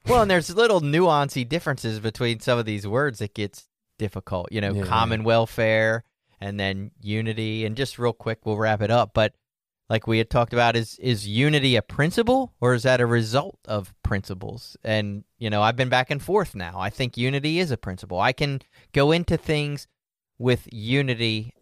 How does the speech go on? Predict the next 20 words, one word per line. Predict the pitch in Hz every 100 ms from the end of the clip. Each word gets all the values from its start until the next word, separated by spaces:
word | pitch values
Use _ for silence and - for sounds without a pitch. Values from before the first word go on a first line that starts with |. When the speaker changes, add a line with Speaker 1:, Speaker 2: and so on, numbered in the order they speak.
| -
Speaker 1:
as | 104
a | 107
driver, | 92 98 98 101 95 85 92 _
as | 104 104 101
Speaker 2:
Act | 90
Speaker 1:
a |
Speaker 2:
in | 98
the | 92
spirit | - - 147 139
of | 131
unity. | 110 113
Speaker 1:
Yep, | 120 120 -
acting | 104 113 - 117 110
in | 104
the |
spirit | - - 104 101
of | 95
unity. | 110 143 110 98 92
And | 113 120
that'll | 120 120 113 110